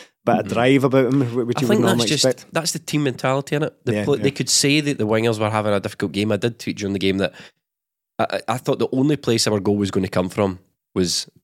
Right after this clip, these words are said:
Speaker 2: Rogic to Kyogo.
Speaker 1: Hmm.
Speaker 2: I thought
Speaker 1: Yeah.
Speaker 2: that was the only place the goal was gonna come from, 'cause I thought the wingers were just not doing it for us, and then subsequently that's where it came from. So I'm always right,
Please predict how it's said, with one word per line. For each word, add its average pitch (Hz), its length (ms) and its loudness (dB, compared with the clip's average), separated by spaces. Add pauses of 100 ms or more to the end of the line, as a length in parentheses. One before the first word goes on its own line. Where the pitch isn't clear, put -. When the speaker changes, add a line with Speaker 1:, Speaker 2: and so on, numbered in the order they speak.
(580)
Speaker 2:
Rogic 90 320 -2
to - 100 -8
Kyogo. - 420 -10 (200)
Speaker 1:
Hmm. 95 140 -2 (120)
Speaker 2:
I 98 40 0
thought 120 220 0
Speaker 1:
Yeah. 104 80 0
Speaker 2:
that 110 80 -2
was 107 100 -2
the - 100 -2
only 113 260 2
place 95 280 -2
the 95 80 -4
goal 90 120 0
was 87 120 -2
gonna 82 160 -4
come 80 140 -6
from, 87 140 -4
'cause 85 120 -4
I 87 40 -2
thought - 200 0
the 92 80 -2
wingers 82 300 -4
were 85 60 -6
just 85 200 -6
not - 160 -2
doing 82 160 -2
it 87 80 -4
for 92 140 -6
us, 87 100 -2
and 85 100 -4
then 80 240 -8
subsequently - 540 -6
that's - 260 -6
where 85 100 -4
it - 60 -10
came 87 140 -2
from. 90 140 -4
So 95 100 0
I'm 92 100 2
always 98 300 -2
right, 82 280 -2